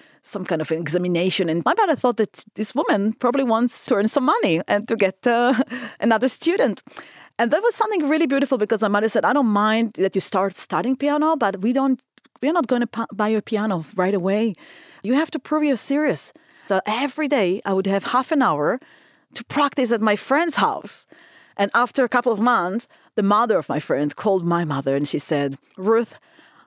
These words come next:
we've got a problem. Uh, I think you ought to buy your daughter a piano, because the piano is in my bedroom and it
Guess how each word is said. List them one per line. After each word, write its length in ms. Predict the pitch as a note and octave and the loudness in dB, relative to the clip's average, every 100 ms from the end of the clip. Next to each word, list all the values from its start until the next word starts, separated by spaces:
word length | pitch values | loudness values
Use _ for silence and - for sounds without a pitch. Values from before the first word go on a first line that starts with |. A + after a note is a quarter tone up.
| - | -10
we've 140 | F3 F#3+ | -4 -2
got 60 | |
a 40 | F#3+ | -2
problem. 540 | - E3 - A#2+ C#3+ - - _ | 0 0 0 -2 -4 -6 -18 _
Uh, 120 | D#3 D#3 | -4 -2
I 80 | - - | -4 -2
think 180 | F4 D4+ | -2 0
you 60 | B3+ | 0
ought 160 | E3+ | 0
to 120 | - E3 | -2 0
buy 360 | D#3 D3 D3+ - | 0 2 -2 -4
your 280 | D3+ D#3 | -2 -2
daughter 320 | D3+ D#3 - D3+ | 0 0 0 -2
a 40 | |
piano, 400 | - E3 C#3+ D3 | 0 0 2 2
because 340 | B2+ - F3 | 0 -2 -2
the 60 | E3+ | -4
piano 520 | - A#3 A3+ F#3 C3+ - - - - | -2 0 2 0 -2 -6 -16 -8 -4
is 140 | F3+ | 0
in 100 | F3 | 2
my 120 | E3+ | 2
bedroom 560 | D#3 D#3+ D3+ D#3 D3 D3 | 2 0 -2 -2 -2 -2
and 180 | E3+ E3 | 0 0
it 120 | D#3 | -2